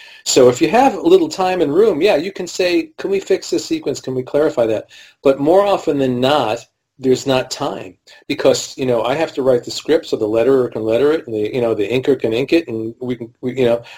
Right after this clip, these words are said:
there's a whole chain of people waiting for each stage to come through. So more often than not, you have to work with what you've got.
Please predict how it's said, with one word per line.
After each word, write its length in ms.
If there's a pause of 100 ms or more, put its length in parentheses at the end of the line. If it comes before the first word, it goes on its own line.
there's 160
a 60
whole 280
chain 280
of 80
people 340
waiting 300
for 160
each 180
stage 640
to 100
come 220
through. 420 (540)
So 240
more 280
often 300
than 100
not, 240
you 200
have 360
to 100
work 640 (420)
with 220
what 260
you've 140
got. 420